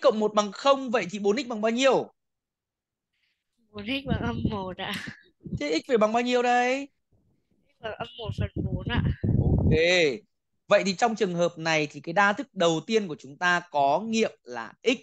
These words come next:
Speaker 1: bằng trừ một phần tư con nhá. Đấy, nó tuy là nó rất đơn giản thôi nhưng mà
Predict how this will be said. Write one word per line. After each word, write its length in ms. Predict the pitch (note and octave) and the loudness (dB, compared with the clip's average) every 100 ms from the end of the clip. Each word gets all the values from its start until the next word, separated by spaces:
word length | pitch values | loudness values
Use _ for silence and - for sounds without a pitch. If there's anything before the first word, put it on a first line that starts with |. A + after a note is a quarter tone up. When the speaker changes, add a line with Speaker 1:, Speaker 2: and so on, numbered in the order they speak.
| _ _ | _ _
Speaker 1:
bằng 260 | C3 B2 A#2 | -6 -6 -8
trừ 180 | - C3 | -14 -12
một 140 | A#2+ | -12
phần 160 | A#2+ A#2+ | -14 -12
tư 320 | - F#3 E3+ | -4 -4 -2
con 180 | F#3 F#3 | -6 -6
nhá. 340 | G#3+ C4+ F3+ - _ _ _ _ | -2 2 0 -2 _ _ _ _
Đấy, 320 | - F#3 D4+ - _ _ - | 0 2 0 -6 _ _ -6
nó 140 | A#3+ A#3+ | -6 -2
tuy 140 | D#4 | 0
là 80 | C#4 | 2
nó 120 | G3+ | 2
rất 160 | G#3 D4 | 0 -4
đơn 180 | D4+ C4 | -6 -2
giản 260 | A#3+ D#3 | 0 -2
thôi 180 | D#3 A#3+ | -2 -4
nhưng 100 | A#3 | -4
mà 100 | G#3+ | -6